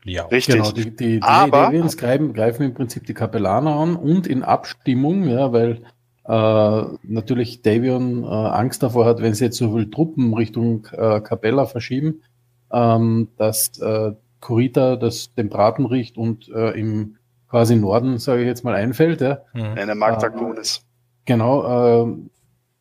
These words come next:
Speaker 3: greifen im gleichen Zug das Haus Steiner die, äh, Kuritas an.
Speaker 2: Genau, und zwar auf breiter Front.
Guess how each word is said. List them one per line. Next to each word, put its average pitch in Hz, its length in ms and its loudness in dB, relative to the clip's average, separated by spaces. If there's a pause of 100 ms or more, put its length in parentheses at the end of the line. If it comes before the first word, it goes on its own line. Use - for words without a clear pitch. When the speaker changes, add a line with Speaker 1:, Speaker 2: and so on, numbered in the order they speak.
Speaker 3:
greifen 131 560 0
im 127 220 0
gleichen 131 480 2
Zug 156 400 -4
das - 180 -8
Haus 117 400 2
Steiner 123 800 -2 (180)
die, 113 440 0 (220)
äh, 107 440 -2 (540)
Kuritas 117 440 -2
an. - 140 -10 (560)
Speaker 2:
Genau, 98 220 -4
und 113 120 -10
zwar 131 180 4
auf 120 140 0
breiter 123 340 2
Front. 160 400 -4